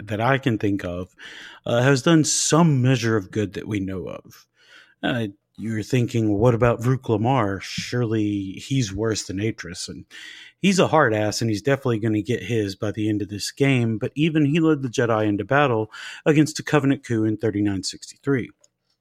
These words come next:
He was the first through the gates, too, a noble and selfless gesture of leadership, and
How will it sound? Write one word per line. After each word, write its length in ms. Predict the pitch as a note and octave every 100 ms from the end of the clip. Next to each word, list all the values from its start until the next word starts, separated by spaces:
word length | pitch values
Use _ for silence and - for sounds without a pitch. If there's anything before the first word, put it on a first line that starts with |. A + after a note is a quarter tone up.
| _ _ _ _ _ C#3+
He 100 | C#3+
was 200 | B2 G#2+
the 80 |
first 260 | - G#2 -
through 140 | G#2
the 80 | G2+
gates, 420 | G2+ C#3 C3+ -
too, 400 | - F#3 D3+ D3 - - - -
a 140 | G3+
noble 400 | E3 C3 B2+ A#2+
and 160 | A2+ G2+
selfless 400 | G#2+ F#2+ G2 -
gesture 340 | G2 F#2 G2
of 120 | G2
leadership, 640 | C#3+ E3 C#3+ - G#2+ G#2 - - - - _ A#2+
and 420 | A#2+ A2+ G#2